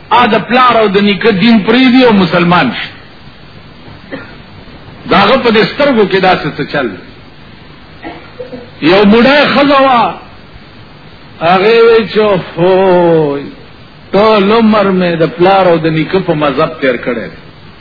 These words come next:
اسې نه چې په دې اخر وخت کې مې په هغه پیغمبر سترګې ونه لګي او زه چېرته غرقه نه شم."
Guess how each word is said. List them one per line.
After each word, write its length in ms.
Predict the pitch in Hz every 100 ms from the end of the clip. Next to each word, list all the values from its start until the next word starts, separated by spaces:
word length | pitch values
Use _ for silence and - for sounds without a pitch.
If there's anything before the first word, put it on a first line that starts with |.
| - - - - - - - - - -
اسې 300 | 226 285 262
نه 120 | 302 359
چې 120 | 370 339
په 100 | 311
دې 100 | 302
اخر 320 | 269 202 339
وخت 300 | 349 330 220
کې 100 | 330
مې 200 | 311 269
په 60 | 220
هغه 200 | 254 247
پیغمبر 540 | 226 247 233 247 294 285
سترګې 440 | - 349 359 359
ونه 200 | 359 330
لګي 300 | 330 311 311
او 80 | 285
زه 100 | 254 339
چېرته 320 | 359 330 254
غرقه 400 | 226 220 190 185
نه 140 | 151
شم." 220 | - -